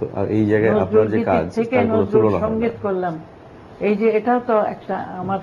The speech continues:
Speaker 2: কত বড় একটা
Speaker 1: নিশ্চয়ই।
Speaker 2: এই
Speaker 1: নিশ্চয়ই।
Speaker 2: এটা কেন আমি কোম্পানিকে বললাম, "আমার রেকর্ড বেরোবে এখন নজরুল সঙ্গীত।" "কেন আবার হঠাৎ নজরুল সঙ্গীত কেন?" আমি বললাম,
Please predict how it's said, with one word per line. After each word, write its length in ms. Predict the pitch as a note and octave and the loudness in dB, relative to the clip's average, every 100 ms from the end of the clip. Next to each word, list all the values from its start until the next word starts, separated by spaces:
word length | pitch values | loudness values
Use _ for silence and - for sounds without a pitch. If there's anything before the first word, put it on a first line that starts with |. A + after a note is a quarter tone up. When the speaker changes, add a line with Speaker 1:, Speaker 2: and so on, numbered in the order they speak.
| - - | -4 -4
Speaker 2:
কত 200 | F#3+ A3 | -2 -2
বড় 260 | G#3 G3 | 0 -2
একটা 380 | F#3+ F#3+ F3+ E3+ | -2 -2 -2 -2
Speaker 1:
নিশ্চয়ই। 220 | - - - | -4 -4 -4
Speaker 2:
এই 80 | - - - - - - - - - - - - | -6 -8 -12 -14 -18 -20 -18 -18 -18 -18 -18 -8
Speaker 1:
নিশ্চয়ই। 300 | G2 - - - - - - - - - - - - - | -6 -6 -8 -10 -12 -18 -18 -18 -18 -18 -16 -16 -16 -6
Speaker 2:
এটা 280 | F#3 G3 G3 G3 - | -2 0 0 -2 0
কেন 260 | G#3+ A3 | 2 2
আমি 240 | A3 G3+ F#3+ | 2 2 2
কোম্পানিকে 560 | G#3+ G#3 G#3 G#3+ G#3 | 2 0 0 -4 -2
বললাম, 460 | G3+ G3+ G#3 G#3 G3 - - - - | 0 0 0 -2 -4 -10 -20 -14 -2
"আমার 280 | F3+ G3 | 2 4
রেকর্ড 320 | F#3+ G3 G#3 F#3 | 4 2 0 2
বেরোবে 380 | G3 G3+ G3+ | 0 2 0
এখন 220 | G3+ F#3 G3 | 0 0 -2
নজরুল 400 | F3+ F3 F#3+ F3 - | 0 0 -2 -4 -4
সঙ্গীত।" 300 | F3+ E3 E3 - - - - | -6 -6 -8 -16 -20 -20 -6
"কেন 300 | F3+ G3 C4 | -2 2 4
আবার 320 | C4 A3+ A#3 | 4 2 0
হঠাৎ 280 | G#3 A3 B3 B3 A#3 | 0 -4 -6 -6 -6
নজরুল 280 | A3+ A3+ G#3+ | -4 -6 -4
সঙ্গীত 240 | A#3+ A#3+ A#3+ | -2 -2 -4
কেন?" 140 | B3 A#3+ B3 - - - - - - | -4 -4 -6 -14 -20 -20 -20 -20 -4
আমি 100 | - | 2
বললাম, 220 | G#3 A3+ | 4 2